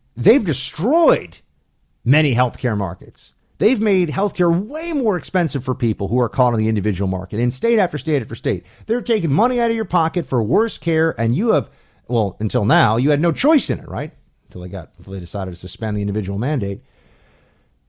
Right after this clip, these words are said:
And that's the fight that Republicans need to be willing to have.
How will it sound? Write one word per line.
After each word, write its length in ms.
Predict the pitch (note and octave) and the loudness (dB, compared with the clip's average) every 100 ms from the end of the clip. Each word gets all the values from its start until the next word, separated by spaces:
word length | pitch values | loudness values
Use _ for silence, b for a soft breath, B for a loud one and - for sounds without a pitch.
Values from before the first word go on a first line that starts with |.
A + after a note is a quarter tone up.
| _ | _
And 520 | A#2+ C3 C#3 C#3 C3 - _ _ - _ | 0 4 4 2 0 -6 _ _ -20 _
that's 420 | F2+ G#2+ F3 A3+ - | -6 -4 -4 -8 -10
the 120 | F3 | -10
fight 400 | - D#3 D#3+ C3+ | -8 -6 -6 -4
that 160 | C#3+ | -6
Republicans 500 | B2+ C3 C3+ C3 A2 | -6 -8 -6 -4 -2
need 160 | A#2+ C3+ | -2 0
to 60 | A2+ | 0
be 120 | A#2+ | -2
willing 280 | A#2 A#2+ G#2+ | -2 -2 -4
to 80 | |
have. 460 | F#2+ C3 C3 - _ | -6 -8 -8 -14 _